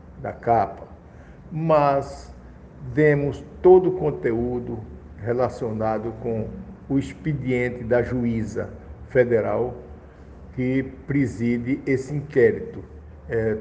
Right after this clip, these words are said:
também ocupamos duas páginas com a repercussão do caso. Interessante é que isso se tornou uma polêmica danada, e houve uma tentativa enorme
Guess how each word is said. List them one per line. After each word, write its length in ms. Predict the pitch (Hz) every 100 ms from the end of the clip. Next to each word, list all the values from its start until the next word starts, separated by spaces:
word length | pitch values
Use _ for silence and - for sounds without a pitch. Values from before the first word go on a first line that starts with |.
| -
também 480 | 135 135 147 135
ocupamos 840 | 123 120 - - 131 123 131 - - - - - - -
duas 420 | - 147 151 - -
páginas 720 | - 110 110 117 123 135 135 - - - - - - -
com 160 | 135
a 60 | 135
repercussão 880 | 123 127 131 120 - 123 - 123 110
do 120 | 113 110 - -
caso. 460 | 113 113 120 131 139 - - - - 147 -
Interessante 640 | - 160 165 - 165 175 190
é 80 | 175
que 160 | -
isso 680 | 190 180 - - 147 120 85 76 - - - _
se 80 | - -
tornou 280 | 143 123 135
uma 80 |
polêmica 720 | - 120 98 110 139 135 117 110
danada, 840 | 107 104 104 127 139 147 160 147 - - - - -
e 260 | 131 120 113
houve 280 | 110 123 117
uma 140 | 113
tentativa 1040 | - 117 110 95 - 120 135 110 110 90 92 - - - - - -
enorme 800 | 143 120 117 135 147 113 95